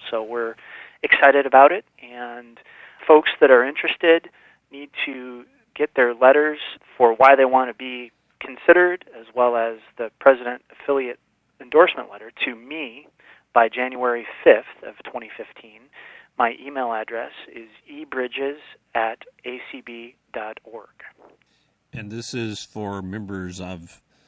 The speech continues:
Speaker 2: the organization?
Speaker 1: Correct.
Speaker 2: A state affiliate, special interest affiliate, or member at large of, of A C B.
Speaker 1: This will cover the large components of what make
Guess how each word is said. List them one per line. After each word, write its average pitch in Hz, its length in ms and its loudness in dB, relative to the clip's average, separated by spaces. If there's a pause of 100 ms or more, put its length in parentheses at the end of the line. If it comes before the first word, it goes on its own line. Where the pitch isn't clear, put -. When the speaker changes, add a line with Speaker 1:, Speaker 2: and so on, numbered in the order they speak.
(180)
Speaker 2:
the 92 160 -16
organization? 87 720 -18 (180)
Speaker 1:
Correct. - 480 -2 (320)
Speaker 2:
A - 60 -20
state 143 300 -12
affiliate, 131 520 -12
special 107 400 -12
interest 117 340 -12
affiliate, 110 480 -10 (520)
or 92 80 -16
member 92 280 -18
at - 60 -20
large 90 400 -12
of, 82 120 -14 (220)
of 85 120 -18
A 82 140 -16
C 78 200 -20
B. 78 240 -20 (680)
Speaker 1:
This 127 140 -10 (240)
will 117 400 -2 (280)
cover 127 520 2 (320)
the 120 80 -8
large 117 680 6
components 113 720 -4 (680)
of 120 180 0 (100)
what 123 320 4
make 120 440 -14